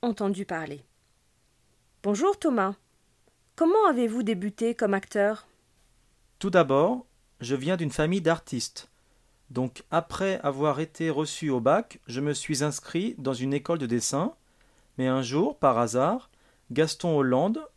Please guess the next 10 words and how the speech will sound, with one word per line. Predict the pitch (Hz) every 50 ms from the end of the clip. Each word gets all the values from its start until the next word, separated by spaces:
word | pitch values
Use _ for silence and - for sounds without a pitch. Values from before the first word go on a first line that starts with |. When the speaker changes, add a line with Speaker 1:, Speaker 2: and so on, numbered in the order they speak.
| _ _
Speaker 2:
un | 131 127
réalisateur | 117 117 135 147 151 143 143 135 127 139 131 - - 120 -
célèbre, | - - - 139 147 185 214 220 226 226 240 - _ _ _ _ _ _ _ _
qui | - - 143
était | 135 123 - 170 165 - 147
à | 131
la | 127
recherche | 117 110 156 160 - - 165 143 - -
d'un | - 120 117 113 120
acteur, | 135 - - _ _ - 180 190 202 214 214 -